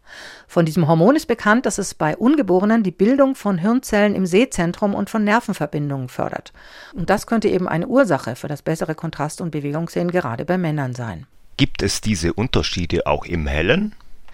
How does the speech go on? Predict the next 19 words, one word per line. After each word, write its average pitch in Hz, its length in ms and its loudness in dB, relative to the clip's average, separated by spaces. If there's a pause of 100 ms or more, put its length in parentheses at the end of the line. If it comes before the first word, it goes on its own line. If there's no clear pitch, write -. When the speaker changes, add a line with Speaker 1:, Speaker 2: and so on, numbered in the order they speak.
(120)
Speaker 1:
Also 160 180 2
interessant 143 480 -4
ist, - 160 -2
dass 160 140 -4
am 131 140 -6
Tag - 260 -4
kaum 180 260 4
Unterschiede 165 460 -2
im 143 100 -6
Sehvermögen 156 580 -2
zwischen 202 280 -4
Männern 170 300 2
und 147 120 -6
Frauen 151 320 -2
beim 208 160 2
Autofahren 147 560 -4
festgestellt 190 600 -2
werden 131 180 -4
konnten. - 340 -10